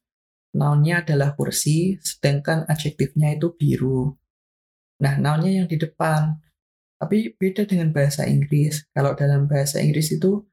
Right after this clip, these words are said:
nounnya yang di belakang. Jadinya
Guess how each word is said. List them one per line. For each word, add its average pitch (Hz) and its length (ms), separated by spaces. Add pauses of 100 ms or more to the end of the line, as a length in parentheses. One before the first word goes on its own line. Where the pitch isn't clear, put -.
(460)
nounnya 151 400
yang 165 160
di 151 80
belakang. 156 800 (480)
Jadinya 147 640